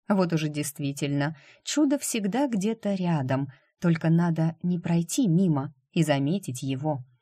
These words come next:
А наше с Полей чудо рогатое, похоже, задержится.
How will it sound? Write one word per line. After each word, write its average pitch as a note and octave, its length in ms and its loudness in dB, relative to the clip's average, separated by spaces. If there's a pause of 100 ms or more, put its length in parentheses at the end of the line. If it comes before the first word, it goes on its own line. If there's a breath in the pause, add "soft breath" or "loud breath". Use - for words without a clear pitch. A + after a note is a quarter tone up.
(360)
А D#3+ 100 4
наше D#3 280 4
с - 80 -6
Полей D3 400 0
чудо D#3 420 0
рогатое, D3 720 0 (300 loud breath)
похоже, D#4+ 360 2
задержится. D3 1000 -4